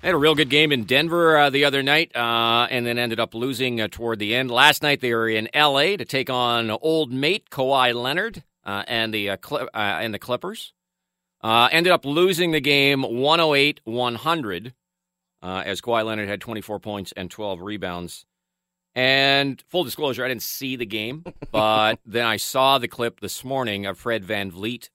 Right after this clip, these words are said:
Speaker 1: post-game, the Raptors guard, who is really the heartbeat of the team. I mean, he's the heart and soul player on the team.
Speaker 2: Hmm.
Speaker 1: Uh, and he had some real issues with the officiating, uh, last night. So to set it up before we hear the clip,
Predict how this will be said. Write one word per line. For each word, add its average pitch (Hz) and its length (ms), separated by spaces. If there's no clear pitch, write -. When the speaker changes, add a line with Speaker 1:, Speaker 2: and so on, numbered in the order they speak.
Speaker 1:
post-game, 98 520
the 92 100
Raptors 98 500
guard, 98 360
who 113 80
is 123 100
really 175 220
the 104 80
heartbeat 101 360
of 82 80
the 82 80
team. 82 300
I 73 40
mean, 87 140
he's 92 120
the 101 80
heart 101 180
and 98 60
soul 104 180
player 95 300
on 85 60
the 85 80
team. 85 380
Speaker 2:
Hmm. 95 100
Speaker 1:
Uh, 92 220
and 98 160
he 131 120
had 123 200
some 98 220
real 120 420
issues 101 480
with 101 140
the 95 100
officiating, 92 720
uh, 90 160
last 90 320
night. 87 180
So 117 100
to 101 60
set 160 220
it 151 80
up 139 140
before 123 240
we 107 100
hear 127 220
the 95 80
clip, 110 340